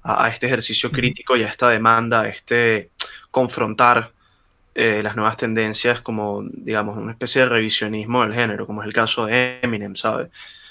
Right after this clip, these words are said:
Speaker 1: Que alguien pueda
Speaker 2: Ujú.
Speaker 1: decir, "No, bueno, es que el tipo está viejo y está recho porque, porque se están haciendo cosas nuevas y tal". Pero tú lo
Speaker 2: Ujú.
Speaker 1: puedes ver así, pero también lo puedes ver como, como un gran aliciente, ¿sabes? Como que si, si las nuevas generaciones quieren como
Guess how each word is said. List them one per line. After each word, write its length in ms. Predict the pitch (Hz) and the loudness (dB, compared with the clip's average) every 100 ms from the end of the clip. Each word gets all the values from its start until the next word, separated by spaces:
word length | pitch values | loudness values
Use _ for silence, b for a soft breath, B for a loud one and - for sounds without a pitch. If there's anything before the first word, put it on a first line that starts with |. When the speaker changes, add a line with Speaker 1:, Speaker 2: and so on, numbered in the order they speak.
| B | B
Speaker 1:
Que 80 | 113 | 0
alguien 220 | 110 110 | 2 2
pueda 180 | 117 117 | 4 4
Speaker 2:
Ujú. 80 | 107 | 2
Speaker 1:
decir, 160 | - 123 | -2 4
"No, 200 | 131 127 | 4 4
bueno, 160 | 120 | 2
es 80 | - | -2
que 80 | 123 | -6
el 40 | |
tipo 180 | 113 117 | -6 -6
está 180 | 113 120 | -4 -2
viejo 360 | 110 117 110 107 | 2 2 2 -4
y 40 | |
está 200 | 104 110 | -6 -6
recho 340 | 110 107 - 113 | -2 -2 -2 -6
porque, 500 | 113 - 107 101 - B B | -6 -4 -4 -4 -10 B B
porque 180 | 110 98 | -10 -6
se 80 | - | -2
están 160 | 127 | 0
haciendo 300 | 117 135 127 | 2 2 2
cosas 280 | 127 120 123 | 2 0 0
nuevas 480 | 127 127 123 123 123 | 2 6 6 6 2
y 140 | 107 | -2
tal". 220 | 104 120 - B B B | 2 0 0 B B B
Pero 100 | 127 | 2
tú 80 | 143 | 4
lo 60 | 156 | 6
Speaker 2:
Ujú. 60 | |
Speaker 1:
puedes 160 | 160 151 | 6 6
ver 120 | 147 | 6
así, 260 | 139 - 147 | 6 4 4
pero 140 | 120 | 2
también 220 | 110 110 | 0 0
lo 100 | 120 | 0
puedes 220 | 120 127 131 | 4 2 4
ver 180 | 127 | 2
como, 460 | 131 131 113 104 110 b b _ _ - | 2 0 0 -2 -6 b b _ _ -6
como 220 | 120 113 | -2 0
un 240 | 117 127 | 0 2
gran 220 | 117 123 123 | 4 6 4
aliciente, 560 | 117 - 117 104 98 | 2 0 0 -2 -4
¿sabes? 220 | - 107 - | -2 -2 -2
Como 180 | 110 | -4
que 220 | 107 107 - - - - | -2 -4 -6 -16 -16 -8
si, 380 | - - 113 - | -6 -2 -2 -4
si 260 | - - | -6 -4
las 160 | 110 117 | -2 0
nuevas 180 | 113 117 | 0 2
generaciones 540 | 131 113 - 113 110 | 2 0 -2 -4 -4
quieren 260 | - 120 123 | 0 0 0
como 240 | 123 | -4